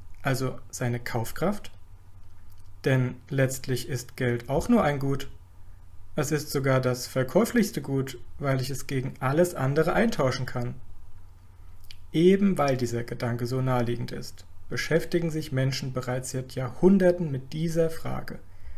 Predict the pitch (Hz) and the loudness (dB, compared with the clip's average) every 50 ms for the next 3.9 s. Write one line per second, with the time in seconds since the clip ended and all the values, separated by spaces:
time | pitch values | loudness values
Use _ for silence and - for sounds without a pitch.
0 | - - - - 170 202 208 - - - - 185 190 190 - - - 143 143 - | -6 -6 -2 2 2 2 2 0 -6 -4 -2 -2 -2 -2 -2 -2 -2 -2 -2 -2
1 | - - 156 151 - - 131 131 135 135 151 143 - - - - 120 123 123 120 | -2 -4 -4 -4 -2 -2 0 0 0 0 -2 -4 -6 -4 -2 0 0 0 0 0
2 | 147 165 - - - - - 123 113 110 - - - 127 123 120 - 165 180 208 | -2 -2 -4 -4 -6 -4 -2 -2 -2 -2 -4 -4 -2 -2 -2 0 0 0 0 0
3 | - - 113 110 - - - 185 - - - 202 156 131 127 - - | -2 -4 -4 -4 -4 -2 -2 -2 0 2 4 4 4 4 2 0 -4